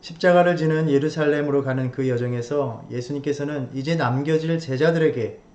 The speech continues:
믿음에 대해서 또 그 삶에 대해서 계속해서 가르쳐주고 계십니다. 누가 천국에서 큰 자인가, 또 나를 영접하는 자는 누구인가에 대한 가르침은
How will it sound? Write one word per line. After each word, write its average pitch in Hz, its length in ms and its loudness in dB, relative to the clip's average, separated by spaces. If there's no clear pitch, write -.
믿음에 160 420 0
대해서 127 520 0
또 180 120 -2
그 185 160 0
삶에 190 340 0
대해서 151 340 2
계속해서 131 480 -6
가르쳐주고 127 600 -6
계십니다. 113 540 -8
누가 147 240 6
천국에서 175 680 0
큰 185 200 -6
자인가, 143 640 -2
또 147 180 2
나를 147 260 2
영접하는 165 520 0
자는 165 320 0
누구인가에 151 800 0
대한 131 220 -2
가르침은 120 580 -8